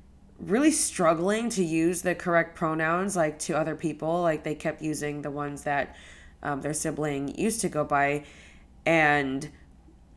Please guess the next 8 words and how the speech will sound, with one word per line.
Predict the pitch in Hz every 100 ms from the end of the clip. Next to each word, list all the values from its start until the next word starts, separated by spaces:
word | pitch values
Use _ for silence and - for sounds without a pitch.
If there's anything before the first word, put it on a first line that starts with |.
| - - -
my | 180 175
friend | 170 190 185
was | 180 175
talking | 180 160 - 165
about | 151 147 147 143 139 104 - - -
how | 175 175 160 156 151 151
their | 147 151
mom | 147 160 165 151 151 143 143